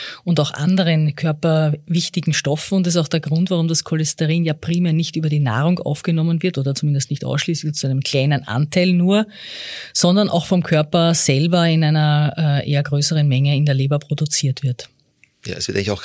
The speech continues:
Speaker 2: recycelt eigentlich, weil
Speaker 1: Und es
Speaker 2: es
Speaker 1: wird auch recycelt,
Speaker 2: weil es
Speaker 1: genau.
Speaker 2: energetisch so aufwendig ist, das eigentlich zu produzieren. Und wie gesagt, man nimmt ja nur zweihundert Milligramm Cholesterin über die Nahrung auf. Ähm,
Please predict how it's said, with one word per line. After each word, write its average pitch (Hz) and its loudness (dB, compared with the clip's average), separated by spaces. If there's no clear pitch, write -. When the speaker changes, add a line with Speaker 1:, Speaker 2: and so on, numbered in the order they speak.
Speaker 2:
recycelt 107 -2
eigentlich, 95 -4
weil 104 0
Speaker 1:
Und 175 4
es 170 2
Speaker 2:
es 151 2
Speaker 1:
wird 175 2
auch 165 0
recycelt, 120 -2
Speaker 2:
weil 104 0
es 147 2
Speaker 1:
genau. 113 0
Speaker 2:
energetisch 107 -2
so 113 0
aufwendig 98 -2
ist, 98 -2
das 95 -2
eigentlich 95 -2
zu 117 2
produzieren. 107 -2
Und 95 -8
wie 98 -4
gesagt, 101 -4
man 95 0
nimmt 92 -8
ja 107 0
nur 98 -2
zweihundert - -4
Milligramm 107 -4
Cholesterin 98 -4
über 92 -4
die 90 -8
Nahrung 87 -2
auf. 71 -4
Ähm, 98 -2